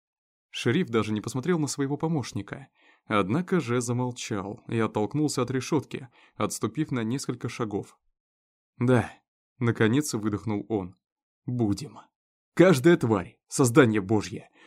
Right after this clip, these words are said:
и заслуживает снисхождения». «Снисхождения?» Беннет вновь усмехнулся. «Слишком много вы о себе думаете, мистер Бойд. Вот уж кому оно точно необходимо,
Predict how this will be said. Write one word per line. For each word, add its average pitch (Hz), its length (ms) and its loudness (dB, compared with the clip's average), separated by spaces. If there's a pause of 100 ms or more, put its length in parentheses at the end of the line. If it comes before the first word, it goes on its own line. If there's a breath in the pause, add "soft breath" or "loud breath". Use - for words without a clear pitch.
(120 soft breath)
и 123 140 4
заслуживает 156 640 6
снисхождения». 107 960 -2 (640)
«Снисхождения?» 101 1040 -6 (420)
Беннет 139 480 0 (100)
вновь 110 320 -4
усмехнулся. 104 680 -8 (640)
«Слишком 185 440 0
много 156 260 2
вы 175 140 2
о 117 40 -2
себе 107 240 -4
думаете, 101 460 -4
мистер 110 420 -4
Бойд. - 420 -8 (600 soft breath)
Вот 196 320 2
уж 220 100 2
кому 190 280 2
оно 175 120 2
точно 180 320 -2
необходимо, 110 640 -4